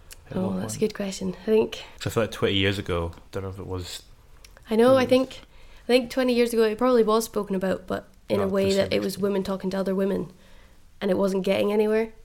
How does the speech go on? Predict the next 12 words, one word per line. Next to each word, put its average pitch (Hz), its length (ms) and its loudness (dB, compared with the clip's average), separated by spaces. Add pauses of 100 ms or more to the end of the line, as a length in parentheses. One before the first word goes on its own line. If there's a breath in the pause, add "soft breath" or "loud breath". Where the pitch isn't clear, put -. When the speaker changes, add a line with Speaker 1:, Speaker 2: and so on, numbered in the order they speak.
(200)
Speaker 2:
But - 160 -2
now 208 260 0
I 208 60 0
think 208 240 -2
people 214 240 -2
are 202 80 -4
starting 208 260 -2
to 214 100 2
realise 208 360 2
that 202 220 -6 (240)
if 190 140 -4
they're 196 140 -2